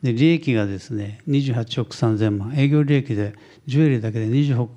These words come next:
二十八億三千万円あります。まあ、アートはですね、十億円ぐらいの売り上げ。まあ、オークションがさっき言いましたが、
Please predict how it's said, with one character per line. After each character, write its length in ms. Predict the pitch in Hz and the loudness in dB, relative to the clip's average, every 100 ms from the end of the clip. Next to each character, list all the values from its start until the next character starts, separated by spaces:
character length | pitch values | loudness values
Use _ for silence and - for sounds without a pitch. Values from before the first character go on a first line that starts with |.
| - | -4
二 120 | 135 | 0
十 120 | 139 127 | 0 0
八 300 | 123 - 135 | -2 -2 -2
億 120 | - | -2
三 280 | - 110 110 | -2 0 0
千 200 | 113 113 | 0 2
万 200 | 113 104 | 0 0
円 100 | 92 | -4
あ 40 | |
り 100 | 87 | -8
ま 120 | 90 | -12
す。 200 | - - _ _ _ _ _ _ _ _ _ _ - _ _ | -14 -20 _ _ _ _ _ _ _ _ _ _ -20 _ _
ま 120 | - 135 | -2 0
あ、 220 | 156 185 | 2 2
ア 20 | |
ー 20 | |
ト 140 | 175 139 | 2 2
は 100 | 110 | 2
で 80 | 98 | -2
す 140 | 120 | -2
ね、 140 | 107 104 | -2 0
十 180 | 117 127 | 2 2
億 220 | 127 127 | 2 2
円 120 | 123 | 2
ぐ 60 | 120 | 4
ら 120 | 107 | 2
い 20 | |
の 140 | 101 | 2
売 60 | 98 | 0
り 120 | 98 | -2
上 160 | 98 98 | -2 -4
げ。 260 | 101 107 - | -6 -10 -14
ま 100 | - | -2
あ、 40 | 156 | 0
オ 60 | |
ー 40 | 156 | 0
ク 60 | |
シ 80 | - | 0
ョ 40 | 117 | -2
ン 20 | |
が 60 | |
さ 120 | 101 113 | 0 -4
っ 40 | |
き 80 | - | -2
言 60 | |
い 20 | 120 | -2
ま 100 | 117 | -2
し 80 | |
た 100 | - | -6
が、 60 | 120 | -12